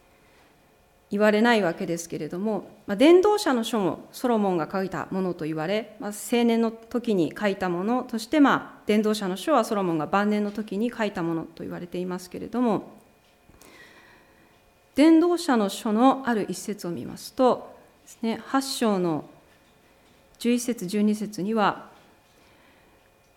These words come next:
「悪い行いに対する宣告がすぐ下されないので、人の子らの心は悪を行う思いで満ちている。悪を百回行っても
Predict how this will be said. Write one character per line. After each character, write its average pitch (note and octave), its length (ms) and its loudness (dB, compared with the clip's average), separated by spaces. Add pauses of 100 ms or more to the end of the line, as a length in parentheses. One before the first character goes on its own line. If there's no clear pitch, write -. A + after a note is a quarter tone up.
(220)
「悪 A#3+ 240 10
い B3+ 80 8
行 A#3 400 4
い B3 60 4
に B3 100 4
対 A#3+ 240 0
す A#3+ 180 -4
る A3 120 0
宣 A#3 240 0
告 A#3 280 2
が B3 220 6
す - 160 -2
ぐ C#4 160 4
下 A#3+ 240 -2
さ B3 140 0
れ B3 100 2
な A#3+ 140 2
い A#3 80 0
の F#3+ 140 -2
で、 D3 280 -6 (640)
人 - 220 2
の A#3 120 6
子 A#3+ 140 2
ら B3 140 4
の G#3+ 100 0
心 G#3+ 400 -2
は A3 360 -2
悪 B3 240 -2
を A#3 260 6
行 A3+ 180 -2
う A#3+ 340 2
思 A#3 220 4
い A3 100 2
で B3 140 0
満 G#3+ 180 0
ち - 80 -12
て E3+ 80 -6
い E3+ 120 -4
る。 - 100 -14 (2000)
悪 A#3+ 280 4
を G#3 200 8
百 A3 320 -4
回 C4+ 220 4
行 C4+ 100 6 (240)
っ C4+ 160 -2
て C#4+ 100 2
も G#3 220 4